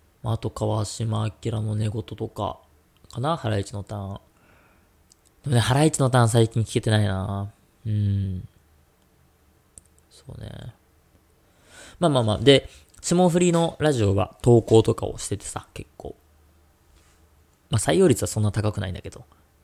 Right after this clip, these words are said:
<laughs> で、それこそ、あの、今収録してる三月三十日土曜日の、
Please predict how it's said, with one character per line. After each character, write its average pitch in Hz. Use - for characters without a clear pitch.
<laughs> -
で、 170
そ 185
れ 220
こ 240
そ、 110
あ -
の、 101
今 117
収 110
録 98
し -
て 107
る 104
三 151
月 104
三 131
十 127
日 101
土 107
曜 104
日 87
の、 82